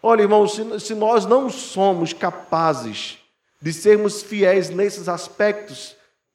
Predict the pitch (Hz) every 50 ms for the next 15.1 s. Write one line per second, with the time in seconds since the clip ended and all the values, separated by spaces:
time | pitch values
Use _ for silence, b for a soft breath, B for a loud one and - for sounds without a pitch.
0 | _ _ _ - 208 196 185 196 190 220 220 220 220 214 220 - 220 208 - -
1 | - 208 202 - - - - - 202 196 190 156 135 131 160 196 208 208 202 180
2 | - - 170 175 165 175 165 156 143 160 170 160 165 151 143 147 151 151 139 135
3 | 123 120 131 139 143 120 107 92 - - _ _ _ _ _ _ _ _ _ _
4 | _ _ _ _ _ _ _ _ _ _ _ _ _ _ _ _ _ _ _ _
5 | _ _ _ _ _ _ _ _ _ _ _ _ _ _ _ _ _ _ 127 139
6 | 165 165 156 165 165 - 160 151 151 156 151 - - - 151 151 151 - 165 147
7 | 123 120 135 147 143 127 117 107 104 117 120 110 92 85 - - - - - -
8 | _ _ _ _ _ _ _ _ _ _ _ _ _ _ 117 110 101 151 151 165
9 | 175 175 170 151 143 - - 170 165 - - 170 170 170 - - 170 156 135 139
10 | 156 165 165 156 147 151 147 139 139 151 156 151 160 143 147 139 135 147 147 147
11 | 156 147 139 143 147 143 143 139 139 139 139 135 127 B B B B B 156 165
12 | 175 165 180 175 170 170 175 170 170 165 156 165 170 165 160 143 160 165 147 170
13 | 156 147 160 175 185 175 185 180 - 190 196 180 156 147 180 180 - 208 185 170
14 | 160 180 202 196 214 202 196 214 190 208 202 208 202 - 156 151 170 190 175 180
15 | -